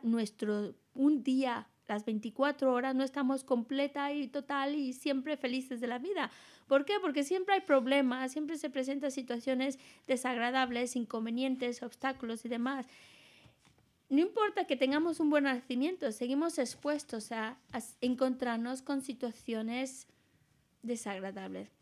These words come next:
Entonces, podemos plantearnos, ¿existe la posibilidad de no tener que jamás experimentar un problema, no tener, jamás, jamás tener que experimentar dificultades, sufrimiento y demás?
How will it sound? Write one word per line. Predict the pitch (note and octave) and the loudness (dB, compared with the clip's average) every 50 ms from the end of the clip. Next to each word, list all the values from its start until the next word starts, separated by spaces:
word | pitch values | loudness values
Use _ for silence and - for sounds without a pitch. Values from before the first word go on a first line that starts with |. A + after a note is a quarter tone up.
| _ _ _ _ _ - - - _ _ _ - - | _ _ _ _ _ -20 -20 -20 _ _ _ -16 -8
Entonces, | - A3+ A3+ G#3+ - C#4 D#4 D4+ D4+ D4+ C#4 - | -4 -4 -2 0 2 0 2 2 0 -2 -2 -2
podemos | - C#4 C#4 D4 D4+ E4+ F4 E4+ | -2 0 0 0 0 -2 -2 -4
plantearnos, | - C#4+ C4 A#3+ A3+ A#3 - C4+ A#3+ A#3 A#3 A#3 A3+ A3 A#3 - - - - - - - - - - - _ _ _ _ _ _ _ - | -2 -2 -2 -2 -2 -4 -4 -4 -2 -2 -2 -2 -4 -4 -6 -8 -12 -20 -20 -20 -20 -20 -20 -20 -20 -20 _ _ _ _ _ _ _ 2
¿existe | B3+ B3 B3+ - - - - D#4 F4+ F#4 F#4 - - - F4+ E4 | 2 2 2 -2 -6 0 2 4 4 4 2 0 -4 0 0 2
la | E4 D#4 C#4 C#4+ | 2 2 0 0
posibilidad | - C4+ B3 B3+ - B3 A3+ A#3 A#3 A#3 B3 C4 C4+ | 0 -2 0 0 -2 -4 -4 -4 -2 -2 -2 -2 -2
de | B3+ C4+ C4 C4 - - _ _ _ _ _ _ _ _ _ _ _ _ _ - | 0 -2 -2 -4 -6 -16 _ _ _ _ _ _ _ _ _ _ _ _ _ -4
no | - C#4 C#4 D4 D4+ D#4 E4+ F4 F4+ F4 | 0 2 4 6 6 6 8 6 6 6
tener | F4 E4 D4+ D4+ D#4+ D#4+ D#4+ | 4 4 4 4 4 2 2
que | - D#4 D#4 - | 2 0 0 0
jamás | - - - B3+ B3+ B3 B3 C#4 D4+ D#4 D#4+ | -4 -6 -2 2 4 6 6 6 6 6 4
experimentar | F#4 E4+ - - D#4 D4+ C#4 C#4 C4 C4 C#4+ C#4 C4+ C4 | 2 -2 -2 0 2 2 4 4 2 0 0 -2 0 0
un | C4 | -2
problema, | B3 C#4 C4 B3+ B3 B3 A#3+ A#3+ C4 C4 C4 | -2 -2 -2 -2 -2 -2 -4 -4 -4 -4 -2
no | B3+ C4 D4 D#4+ D4+ | -2 -2 -2 -2 -4
tener, | - - E4 D#4 D#4 D#4 D#4 D4 | -6 -6 -4 -4 -2 -2 -4 -4
jamás, | - - D4 C4 C#4 D#4 F4+ E4+ - | -2 0 2 4 4 2 2 0 -2
jamás | E4 D#4+ D4+ D#4+ D#4+ D#4 - | 0 0 2 2 0 0 -2
tener | - C#4+ C4 C4+ C4+ | -2 -2 0 0 0
que | C4+ D4+ | -2 -4
experimentar | C4 - D4 C#4 B3 B3 - C#4 C4+ B3 | -4 -4 -2 -2 -2 -2 -2 -2 -2 -2
dificultades, | C4+ C4 - B3+ A3 A#3+ A3+ A3+ C4 C4+ C4+ C4+ C#4 C#4 C4+ C4+ - | -4 -6 -6 -6 -6 -6 -6 -6 -6 -4 -4 -2 -2 -2 -4 -6 -10
sufrimiento | - - B3+ B3 B3 C4 C4+ C4 C4 C#4 | -14 -8 -6 -2 0 0 0 0 -2 -4
y | |
demás? | A3+ A#3 A3+ A#3+ C#4 E4+ F4+ | -4 -4 -2 -2 -2 -2 -4